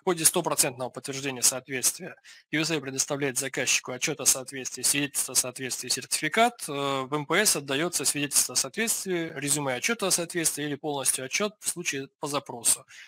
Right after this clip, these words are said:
С, э, случае магазина там отчётные документы те же самые, единственное, что предоставляются не, не в М П С, а напрямую банку эквайру, который уже будет отчитываться сам для мерчанта.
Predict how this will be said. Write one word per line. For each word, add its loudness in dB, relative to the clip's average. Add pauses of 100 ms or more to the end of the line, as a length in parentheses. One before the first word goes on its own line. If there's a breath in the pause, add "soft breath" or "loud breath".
(160 loud breath)
С, 8
э, 2
случае 4
магазина 2
там 4
отчётные 0
документы -2
те 4
же 6
самые, 8
единственное, -4
что -2
предоставляются 0
не, -4
не 0
в 0
М 2
П 0
С, 0
а -6
напрямую -2
банку -2
эквайру, 4
который 0
уже 0
будет 0
отчитываться -2
сам 0
для -2
мерчанта. -2